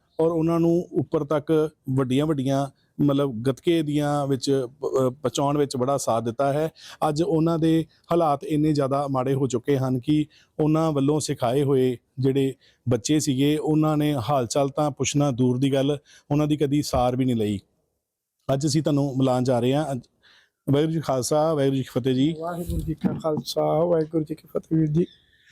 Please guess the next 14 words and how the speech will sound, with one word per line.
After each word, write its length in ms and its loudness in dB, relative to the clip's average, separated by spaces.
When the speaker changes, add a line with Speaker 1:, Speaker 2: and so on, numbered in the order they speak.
Speaker 1:
ਇਹ 320 2
ਵੀਰ 180 2
ਜੀ, 120 0
ਤੁਹਾਡਾ 260 0
ਨਾਮ 280 0
ਕੀ 180 0
ਆ, 220 0
ਕਿਹੜੇ 320 -2
ਪਿੰਡ 220 -2
ਤੋਂ 180 0
ਜੇ, 280 0
ਔਰ 140 0
ਆਪਣੀ 420 0
ਇਸ 360 -2